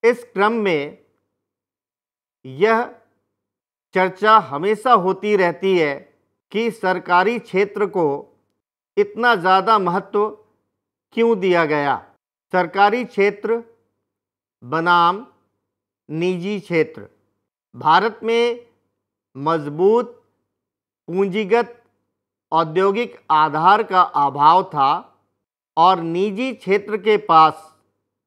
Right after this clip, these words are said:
औद्योगिक उपक्रम में निवेश के लिए पूंजी का अभाव होने के कारण सरकारी क्षेत्र को महत्वपूर्ण भूमिका अदा करने का मौका मिला।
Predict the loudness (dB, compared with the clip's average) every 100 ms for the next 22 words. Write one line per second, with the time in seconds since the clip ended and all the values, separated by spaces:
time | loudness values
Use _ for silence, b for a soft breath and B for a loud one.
0 | _ _ _ _ _ _ -2 0 0 0
1 | 0 0 -2 -6 -4 -4 -4 -6 -2 -2
2 | 0 -2 -4 -8 _ _ _ _ _ _
3 | _ _ -10 -4 2 6 4 2 -6 0
4 | 0 2 0 0 -2 -8 _ _ _ _
5 | _ _ _ _ -8 -4 -2 -4 -4 2
6 | 4 4 0 -12 _ _ _ _ 0 0
7 | 0 2 4 4 2 -2 -2 -4 -4 -6
8 | -4 -4 -4 -10 -14 _ _ _ -2 -2
9 | 0 0 0 -2 -2 -2 -2 -4 -2 0
10 | -2 -4 _ _ -10 -2 -2 -2 -6 0
11 | 2 2 0 -4 -4 -4 -2 0 0 -4
12 | _ _ _ _ _ -2 0 -2 -2 -6
13 | -4 -6 -4 -4 -6 -6 -6 -6 -8 -10